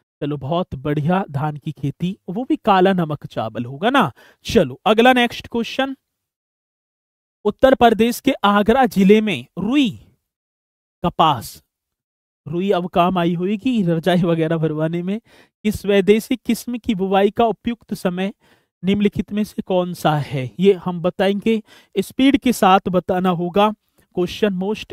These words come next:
important आपके सामने होगा, सभी को बताना है। उत्तर प्रदेश में आगरा जिले में क्या अप्रैल का पहला पखवाड़ा, अप्रैल का मध्य, मई का पहला पखवाड़ा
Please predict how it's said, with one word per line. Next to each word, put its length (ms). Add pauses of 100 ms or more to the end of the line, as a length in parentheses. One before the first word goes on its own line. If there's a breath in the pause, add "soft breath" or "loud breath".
important 640
आपके 320
सामने 400
होगा, 460 (300 soft breath)
सभी 320
को 140
बताना 480
है। 360 (880)
उत्तर 300
प्रदेश 520
में 160
आगरा 380
जिले 340
में 220 (280 soft breath)
क्या 100
अप्रैल 420
का 140
पहला 300
पखवाड़ा, 720 (300 soft breath)
अप्रैल 380
का 160
मध्य, 480
मई 240
का 140
पहला 340
पखवाड़ा 640